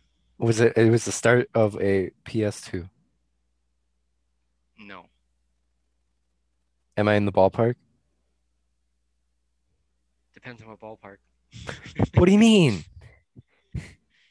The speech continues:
Speaker 1: can only be in one ballpark.
Speaker 2: I mean, no, not really, 'cause there's,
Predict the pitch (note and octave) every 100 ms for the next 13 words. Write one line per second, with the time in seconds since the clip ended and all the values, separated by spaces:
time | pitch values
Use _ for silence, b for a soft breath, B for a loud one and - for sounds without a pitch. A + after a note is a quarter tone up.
0 | _ E3 G3 F#3 F3 E3 C#3+ D#3 D3+ C#3
1 | C3 - G2+ E2 _ _ _ _ _ _
2 | _ _ _ _ _ _ _ _ _ _
3 | _ _ _ _ _ _ _ F#4 E4+ _
4 | _ F#4+ F#4 F#4 _ _ _ _ _ _
5 | _ _ G3 G#3 A3+ A#3 A3+ B3+ A3 G3
6 | G3 F3 E3+ F3 F#3 F#3 D#3